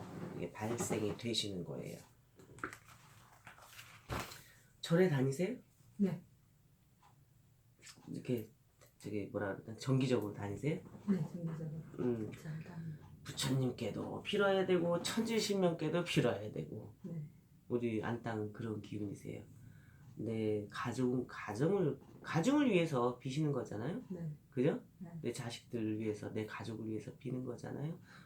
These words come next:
Speaker 1: 우리 안땅은 그런 기운을 끌고 오셨어요. 잘 하시는
Speaker 2: 감사합니다.
Speaker 1: 거예요. 네.
Speaker 2: 궁금한 거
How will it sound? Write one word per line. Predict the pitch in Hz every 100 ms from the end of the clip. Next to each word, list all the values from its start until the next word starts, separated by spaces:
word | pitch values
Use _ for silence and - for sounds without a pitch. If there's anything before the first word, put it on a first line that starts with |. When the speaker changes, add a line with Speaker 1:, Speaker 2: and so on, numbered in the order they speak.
| -
Speaker 1:
우리 | 131
안땅은 | 123 - 120 117
그런 | - 131 127 120
기운을 | - 104 -
끌고 | - 143 123
오셨어요. | 123 - - - - - - - - - - -
잘 | 139 143
하시는 | 151 170 156 139
Speaker 2:
감사합니다. |
Speaker 1:
거예요. | - 147 - -
네. | - 120 - - - - - - - - - - - - - - - - - -
Speaker 2:
궁금한 | 196 196 190
거 | 180